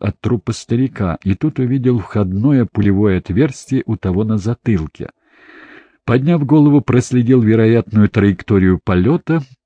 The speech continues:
взгляд его остановился на колокольне. Некрасову даже показалось, что наверху, под самыми колоколами, он увидел сизое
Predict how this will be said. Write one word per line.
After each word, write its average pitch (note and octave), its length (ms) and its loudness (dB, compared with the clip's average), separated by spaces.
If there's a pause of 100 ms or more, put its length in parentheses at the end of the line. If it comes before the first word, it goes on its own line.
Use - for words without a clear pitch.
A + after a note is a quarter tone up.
(120)
взгляд F#2+ 520 -4
его C#3+ 240 -2
остановился G#2 880 -2
на G#2 160 -2
колокольне. F#2+ 840 -4 (680)
Некрасову C#3 640 0
даже B2 240 0
показалось, A2+ 540 -2
что - 200 -4
наверху, G#2 640 0 (360)
под F#2+ 160 -6
самыми F2 480 -4
колоколами, F#2+ 840 -2 (720)
он D3+ 240 2
увидел B2+ 520 0
сизое B2+ 600 0